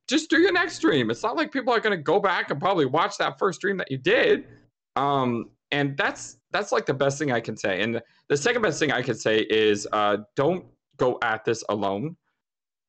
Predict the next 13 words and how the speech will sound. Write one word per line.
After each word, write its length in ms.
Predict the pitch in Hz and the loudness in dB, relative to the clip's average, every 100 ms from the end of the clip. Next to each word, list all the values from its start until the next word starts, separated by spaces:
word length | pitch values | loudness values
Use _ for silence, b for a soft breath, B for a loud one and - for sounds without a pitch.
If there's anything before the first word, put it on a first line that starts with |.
| 139 | -10
Try 240 | - 127 | -2 0
to 140 | 135 143 | 0 0
find 300 | 131 131 127 | 0 -2 -4
people 500 | 131 131 117 120 - _ _ _ _ - | -8 -4 -4 -6 -10 _ _ _ _ -6
who 640 | 123 131 113 110 107 - _ _ _ _ _ - | 2 4 4 2 -2 -6 _ _ _ _ _ -14
you 240 | 113 127 | -6 -6
can 240 | 139 151 | -2 -4
talk 380 | 135 - 117 117 - | -4 -2 -2 -2 -2
to. 280 | 101 98 104 _ _ _ _ | -2 -2 -8 _ _ _ _
Yes, 460 | 104 120 107 92 - _ _ _ - | -4 -2 0 -4 -10 _ _ _ -4
like 320 | 120 123 113 | 0 0 -2
Stormy, 520 | - 123 110 110 107 | 0 0 2 -2 -6
exactly. 580 | - 101 104 104 95 101 | -6 -2 -2 -2 -4 -8